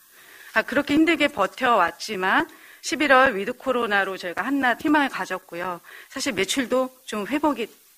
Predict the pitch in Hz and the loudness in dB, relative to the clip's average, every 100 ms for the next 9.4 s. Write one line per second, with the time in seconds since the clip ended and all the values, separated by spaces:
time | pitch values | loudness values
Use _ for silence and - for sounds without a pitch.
0 | - 190 - 185 156 151 156 - - - | -18 -14 -12 -12 -10 -10 -10 -16 -20 -20
1 | - - - - - - - 240 254 349 | -20 -20 -20 -20 -20 -16 -2 0 2 4
2 | 359 339 - 214 196 226 220 180 208 220 | 4 4 2 -2 0 2 2 2 0 -4
3 | - 208 202 202 202 170 160 185 180 190 | 0 2 2 0 -2 -2 -8 -8 -4 -4
4 | 147 - _ - - - - - _ - | -4 -10 _ -20 -20 -20 -20 -20 _ 0
5 | 285 277 262 165 - 202 180 170 - _ | 2 2 0 -2 -6 -6 -4 -4 -8 _
6 | _ _ _ _ _ - 190 180 226 185 | _ _ _ _ _ -6 -4 -2 2 4
7 | 170 165 160 160 - 247 233 147 156 170 | 2 -2 -4 -8 -4 -2 -2 -6 -8 -6
8 | 208 - _ _ 165 180 190 170 233 254 | -6 -8 _ _ -6 -2 -2 -2 0 0
9 | 170 - 190 190 | -2 -4 -6 -6